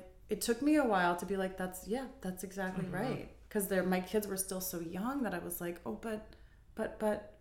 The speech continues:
Speaker 1: but, but," 'cause I don't have a, I don't really know that I have a model of that completely. And,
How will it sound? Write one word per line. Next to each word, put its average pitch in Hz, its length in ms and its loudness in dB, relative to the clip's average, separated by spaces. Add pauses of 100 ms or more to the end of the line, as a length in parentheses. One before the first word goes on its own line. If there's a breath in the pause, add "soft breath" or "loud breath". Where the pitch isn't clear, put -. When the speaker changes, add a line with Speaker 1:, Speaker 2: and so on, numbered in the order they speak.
Speaker 1:
but, 202 240 -4
but," 202 460 0
'cause 208 140 0
I 202 80 8
don't 226 180 4
have 214 260 6
a, 214 360 6 (420)
I 190 40 -4
don't 208 160 -4
really 202 180 2
know 202 160 -2
that 202 80 -2
I 196 80 0
have 190 160 -2
a 190 100 -2
model 208 480 -4
of 185 120 -10
that - 320 -4
completely. - 580 -8
And, 104 240 -10